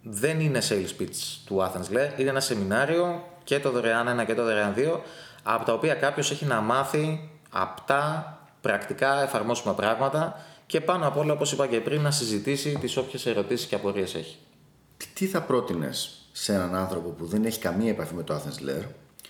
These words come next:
Speaker 2: και αυτή τη στιγμή για πρώτη φορά ακούει αυτό το podcast, είτε τυχαία, είτε μέσω κάποιων από τα site,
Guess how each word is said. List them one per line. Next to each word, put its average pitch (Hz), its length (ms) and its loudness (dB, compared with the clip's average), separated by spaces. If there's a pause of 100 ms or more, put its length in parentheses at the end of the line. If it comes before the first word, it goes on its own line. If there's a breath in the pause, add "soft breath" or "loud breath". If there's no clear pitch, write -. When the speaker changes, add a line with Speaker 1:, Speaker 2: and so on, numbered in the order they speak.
(200 loud breath)
Speaker 2:
και 101 100 0
αυτή - 200 -4
τη 127 60 -2
στιγμή 104 240 0
για 104 160 2
πρώτη 107 240 0
φορά 98 640 0
ακούει 95 420 0
αυτό 92 140 -4
το 87 200 -4
podcast, - 460 -6
είτε 95 200 -4
τυχαία, 98 480 0
είτε 92 200 0
μέσω 80 300 -6
κάποιων 85 300 -4
από 80 140 -8
τα - 20 -8
site, 80 420 -4